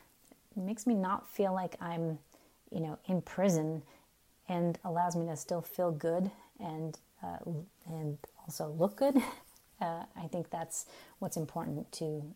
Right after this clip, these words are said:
uh, good nutrition. Um, again, I, I look forward, this is especially a topic that I look forward to talking more about in the future, and, um,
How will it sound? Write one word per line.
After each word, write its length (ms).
uh, 260
good 100
nutrition. 560
Um, 300
again, 440
I, 160
I 40
look 180
forward, 240
this 160
is 100
especially 460
a 40
topic 340
that 140
I 20
look 140
forward 180
to 100
talking 400
more 300
about 260
in 80
the 80
future, 480
and, 340
um, 380